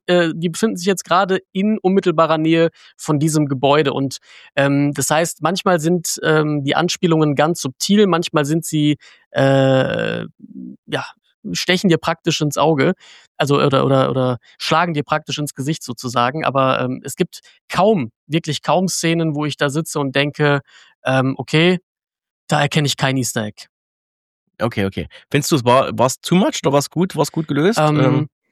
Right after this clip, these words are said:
Speaker 1: also ich, ich als, äh, Fan freue mich natürlich riesig.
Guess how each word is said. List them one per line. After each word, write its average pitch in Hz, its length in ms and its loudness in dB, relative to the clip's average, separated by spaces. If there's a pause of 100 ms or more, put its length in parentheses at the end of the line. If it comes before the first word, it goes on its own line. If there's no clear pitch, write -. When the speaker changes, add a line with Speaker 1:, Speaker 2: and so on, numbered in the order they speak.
(160)
Speaker 1:
also 165 220 2
ich, - 280 -4
ich 185 220 0
als, - 440 -2
äh, 135 440 -2
Fan 180 420 0
freue 170 280 -2
mich 165 160 -2
natürlich 135 440 -2
riesig. 208 520 0